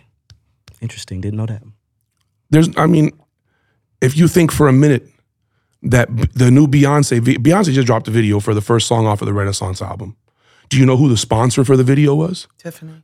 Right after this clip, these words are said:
Speaker 2: Tiffany and fucking Company.
Speaker 1: Mm,
Speaker 2: The
Speaker 1: mm, mm.
Speaker 2: Diamond Company.
Speaker 3: Mm-hmm.
Speaker 2: Listen, man, it's about
Speaker 1: Sponsor.
Speaker 2: branding. It's about marketing.
Speaker 1: Sponsor.
Speaker 2: It's about selling. It's about, it's about growth. It's about evolution. You wanna keep it real?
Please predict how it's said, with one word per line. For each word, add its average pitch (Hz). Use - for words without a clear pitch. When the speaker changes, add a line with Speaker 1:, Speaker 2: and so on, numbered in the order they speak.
Speaker 2:
Tiffany 175
and 104
fucking 147
Company. 101
Speaker 1:
Mm, 110
Speaker 2:
The 113
Speaker 1:
mm, 143
mm. -
Speaker 2:
Diamond 156
Company. 95
Speaker 3:
Mm-hmm. 156
Speaker 2:
Listen, 151
man, 165
it's 175
about 160
Speaker 1:
Sponsor. 160
Speaker 2:
branding. 170
It's 147
about 160
marketing. 151
Speaker 1:
Sponsor. 107
Speaker 2:
It's -
about 151
selling. 147
It's 135
about, 143
it's 139
about 131
growth. 151
It's 135
about 135
evolution. 131
You 143
wanna 143
keep 160
it 139
real? 170